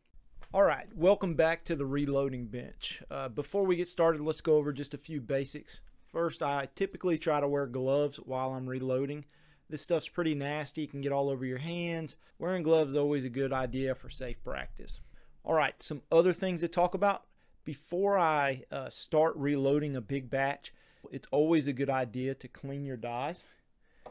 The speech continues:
It will help with the longevity of your dies. It will make sure that there's nothing in there that might add to inconsistency between one batch of brass and the next.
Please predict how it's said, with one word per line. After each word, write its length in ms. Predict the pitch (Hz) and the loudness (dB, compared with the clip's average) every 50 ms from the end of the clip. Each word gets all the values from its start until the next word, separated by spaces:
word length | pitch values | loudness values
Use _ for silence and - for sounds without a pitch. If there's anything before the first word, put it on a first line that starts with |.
| - - _ _ _ - _ _ - _ - | -20 -20 _ _ _ -20 _ _ -20 _ -12
It 100 | 143 - | -8 -4
will 180 | 147 139 127 123 | -4 -4 -4 -4
help 380 | 131 - - 151 170 170 170 | -6 -6 -2 0 0 0 0
with 120 | - 147 - | -2 -4 -4
the 60 | 143 | -2
longevity 720 | 139 147 147 147 151 147 123 131 143 139 139 143 139 143 | -2 0 0 0 0 -2 0 2 2 2 2 2 0 0
of 120 | 143 135 127 | 0 0 0
your 100 | 139 135 | -2 -2
dies. 460 | 123 131 131 127 127 131 131 131 123 | -2 0 0 2 2 0 0 -2 -2
It 80 | 131 123 | -4 -4
will 80 | 127 | -4
make 240 | 131 135 135 - - | -2 -2 -2 -2 -4
sure 180 | - - 160 147 | -4 -4 -4 -2
that 180 | 143 139 - | -2 -4 -2
there's 200 | 139 139 135 117 | -2 -4 -4 -2
nothing 440 | 127 135 143 151 151 - 165 156 147 | -4 -4 -2 -4 -4 -4 -6 -6 -6
in 220 | 139 139 139 139 | -4 -4 -4 -2
there 320 | 135 131 131 131 131 131 123 | -2 0 0 0 0 0 -2
that 240 | 120 127 123 - - | -2 -4 -6 -6 -8
might 360 | 131 131 131 131 135 - - _ - | -10 -8 -8 -8 -10 -10 -14 _ -8
add 320 | 120 120 123 127 131 127 - | -4 -2 0 0 -2 -2 -4
to 120 | - 131 | -8 -8
inconsistency 960 | 127 127 127 127 131 123 - - - 139 131 - - - - - 151 156 127 - _ - _ _ - - | -6 -6 -8 -8 -10 -12 -12 -10 -10 -10 -10 -10 -12 -14 -12 -10 -8 -8 -10 -10 _ -20 _ _ -20 -18
between 520 | - - - 147 147 143 135 131 127 127 | -18 -14 -10 -8 -6 -6 -6 -6 -6 -6
one 200 | 135 135 139 143 | -4 -4 -4 -4
batch 400 | 123 104 131 131 131 135 - - | -4 -4 -2 -2 -2 -4 -4 -8
of 140 | 127 110 101 | -12 -12 -6
brass 500 | - 120 120 120 120 120 117 117 - - | -4 -2 0 0 0 -2 -4 -6 -8 -10
and 180 | - - 120 117 | -12 -10 -10 -10
the 80 | 113 | -10
next. 540 | 120 120 65 - - - - - - - - | -10 -10 -12 -12 -14 -16 -18 -18 -18 -18 -18